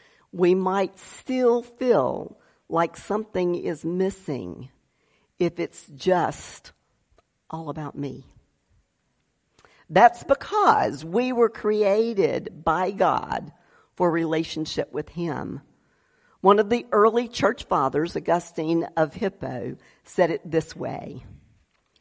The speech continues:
"Thou created us for thyself,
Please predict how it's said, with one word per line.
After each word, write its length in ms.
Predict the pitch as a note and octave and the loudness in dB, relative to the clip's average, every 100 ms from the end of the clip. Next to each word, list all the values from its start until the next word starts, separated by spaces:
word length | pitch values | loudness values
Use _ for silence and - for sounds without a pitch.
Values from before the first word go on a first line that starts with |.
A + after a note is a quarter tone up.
| _ _ - | _ _ -2
"Thou 240 | E3+ D#3+ | 4 4
created 600 | E3 - F3+ F3 F#3+ G#3+ | 2 0 2 4 4 2
us 260 | - C#3+ - | 2 -2 -4
for 160 | - D3+ | -6 -4
thyself, 920 | C3+ C3+ - - D3+ C#3+ - - - | -2 -4 -6 -4 -2 -2 -8 -16 -20